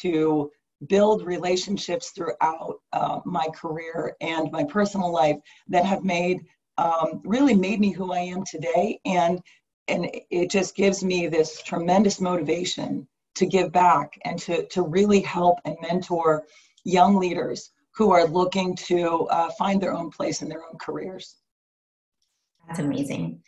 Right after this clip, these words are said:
Speaker 2: So you don't get to be a senior vice president in any organization and in your career without challenging authority and also en-, encountering some challenges along the way. So what were some of the challenges that you faced along your career,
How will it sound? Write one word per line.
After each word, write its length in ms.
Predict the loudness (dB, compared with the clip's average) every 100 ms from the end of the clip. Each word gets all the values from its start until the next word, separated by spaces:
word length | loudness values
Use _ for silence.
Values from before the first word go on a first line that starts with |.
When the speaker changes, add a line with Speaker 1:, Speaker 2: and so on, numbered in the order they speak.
| -20 _
Speaker 2:
So 260 | -2 0 0
you 200 | 2 4
don't 220 | 4 4
get 180 | 2 2
to 60 | 0
be 140 | 0
a 60 | 0
senior 360 | -2 0 0
vice 320 | 0 -2 -2 -2
president 520 | 0 0 0 -2 -4 -8 -14 _ _ -4
in 120 | -2
any 260 | 2 2 2
organization 760 | 2 2 2 0 0 -4 -4 -2
and 120 | 0
in 100 | 0
your 120 | 0
career 680 | -2 -2 0 0 0 0 0
without 540 | 0 2 0 0 -4
challenging 500 | -6 -4 -2 -2 -4
authority 640 | -4 -4 -4 -4 -8 -10 -6
and 100 | -2
also 340 | 0 0 -2
en-, 240 | 0 -2 -2 -10 -2
encountering 720 | 0 0 0 0 0 0 -2
some 220 | -4 -4 -4
challenges 720 | -4 -2 0 0 0 -4 -6
along 280 | -8 -6
the 80 | -8
way. 240 | -8 -10 -12 -20 _ -20 -20 -20
So 200 | -4 0
what 140 | 4 4
were 80 | 2
some 220 | 2 2
of 60 |
the 80 | 2
challenges 640 | -2 0 2 2 0 -2 -2
that 140 | -2
you 120 | -4
faced 340 | -2 0 0 0
along 320 | 0 0 -2
your 100 | -6
career, 480 | -6 -2 -2 -2